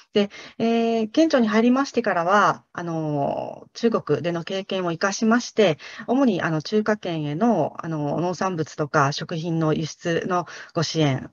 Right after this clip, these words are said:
をしたり、あと、あの、上海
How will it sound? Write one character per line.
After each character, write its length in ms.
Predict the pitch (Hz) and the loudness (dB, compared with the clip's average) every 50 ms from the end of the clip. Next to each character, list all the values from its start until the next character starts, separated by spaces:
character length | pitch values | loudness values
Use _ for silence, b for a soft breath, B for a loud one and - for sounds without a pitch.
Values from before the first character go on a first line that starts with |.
| _ | _
を 200 | - 165 156 139 B B B B B | -4 -4 -4 -4 B B B B B
し 120 | - - | -12 -6
た 140 | - 170 156 | -4 -2 2
り、 340 | 156 233 247 247 233 220 B B B B B B | 4 4 6 6 4 4 B B B B B B
あ 120 | - 220 | -8 -2
と、 500 | - 233 233 226 220 220 214 208 190 - | 2 4 6 6 6 6 6 4 2 0
あ 40 | - 185 | -2 -2
の、 460 | 180 175 170 170 165 160 156 156 156 | -4 -4 -4 -2 -2 -2 -2 -2 -2
上 220 | - 269 302 320 | 0 0 0 0
海 460 | 320 285 240 170 147 139 - - - | 0 2 2 2 2 0 -4 -8 -12